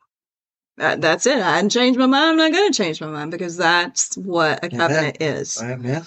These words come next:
Speaker 2: Amen. Vice versa. When we look at this, <clears throat> and we talk a lot about the bad.
Speaker 1: Mm-hmm.
Speaker 2: I mean, it, d-, marriage is being attacked, what have you. But there is a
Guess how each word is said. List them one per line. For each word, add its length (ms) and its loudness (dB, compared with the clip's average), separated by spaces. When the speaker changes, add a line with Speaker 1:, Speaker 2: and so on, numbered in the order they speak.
Speaker 2:
Amen. 320 -2
Vice 180 -2
versa. 360 -2
When 160 2
we 160 2
look 280 2
at 120 -2
this, 340 -4
<clears throat> 60 -2
and 480 0
we 160 -4
talk 360 0
a 80 2
lot 240 4
about 300 0
the 60 -4
bad. 440 -2
Speaker 1:
Mm-hmm. 160 -6
Speaker 2:
I 80 -6
mean, 220 -8
it, 340 -12
d-, 360 0
marriage 380 2
is 120 -2
being 240 -2
attacked, 500 0
what 120 -2
have 260 2
you. 200 -6
But 160 -2
there 200 4
is 220 0
a 300 2